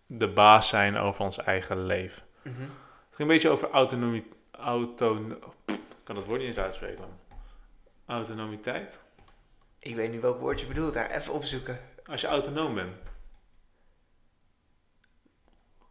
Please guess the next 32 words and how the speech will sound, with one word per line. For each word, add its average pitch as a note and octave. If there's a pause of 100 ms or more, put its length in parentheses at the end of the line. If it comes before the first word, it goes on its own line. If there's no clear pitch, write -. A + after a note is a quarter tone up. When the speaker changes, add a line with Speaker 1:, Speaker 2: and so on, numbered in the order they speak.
(120)
Speaker 2:
Ik -
heb -
geen G#2
idee, F2
bro. - (120)
Ik -
weet A2
niet G#2+
eens G#2
wat G#2
dat G#2+
<laughs> - (100)
betekent. - (1000)
Speaker 1:
Heb D#3
je D#3
wel E3+
opgelet G2+
deze F2+
les? F2
Speaker 2:
Ja, C3
ja. G#2+ (1500)
Speaker 1:
Nee, D3
ja, B2+
autonoom. G#2+ (480)
Dus B2+
dan A#2
ben A2
je G#2
zelf, A2 (1300)
dan B2
ben A2+
je A2+